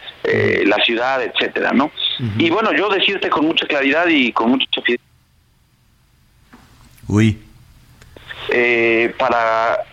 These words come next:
Speaker 1: la candidatura, pero sobre todo para ganar la ciudad, porque ya pasó en el veintiuno, Javier, y lo vamos a, vamos a repetirle a Morena la dosis en el veinticuatro. Y estamos, eh, esperando, por supuesto, que, que se emitan,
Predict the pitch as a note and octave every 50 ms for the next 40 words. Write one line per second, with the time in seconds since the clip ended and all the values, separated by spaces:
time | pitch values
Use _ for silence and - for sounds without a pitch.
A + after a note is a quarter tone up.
0 | - - - - - - - - - - - C#3+ C#3+ D#3 F3+ A3 A#3+ - A#3+ A3
1 | F#3 D#3 C3+ A#2+ - - - E3+ - - - C3+ B2+ A#2+ C3+ B2+ B2+ G3+ G3 -
2 | D3+ C#3 C3+ D3+ F3+ F#3+ E3+ D#3 D3 D3 D#3+ C3 - - - - - - - -
3 | - - - - - - C3+ G3 G#3 G3+ G3 F#3 F#3 - F#3 F#3 F3+ F3 D3 C#3
4 | B2+ A#2+ A#2 C3 C#3 C3 B2 G#2+ - F2+ F#2 - - - - - - - - -
5 | - - - - B2 B2 B2 B2 C3 D3+ F3 E3+ F3+ D#3 - - D3+ D#3 E3+ F3
6 | E3+ D#3 C3+ B2+ A#2 - A#2+ A2+ - - - D3 D3+ D#3+ E3 D3+ C3+ B2 A2+ A#2
7 | B2+ C3 C#3 C3+ B2 A2+ A2+ B2 B2+ B2+ A#2 A#2 G#2+ G#2 G2+ - - F2+ F2 -
8 | - - G#2 F#2+ - - E3 - - - - - - - - - - - - -
9 | - - - B2 B2+ B2 - C#3+ D#3+ F3 F#3+ F3+ F3+ - - - - - - -
10 | - - - - - - - - - - - C#3 B2+ C3 C#3 D#3+ F#3 G3 - -
11 | C3 A#2 B2 A#2 - - C3 C3 C3 B2+ - D#3 B2+ - - - A#2 G#2+ G2+ -
12 | - - A2 G#2 - A2+ A2 B2 B2+ - D3 C#3 C3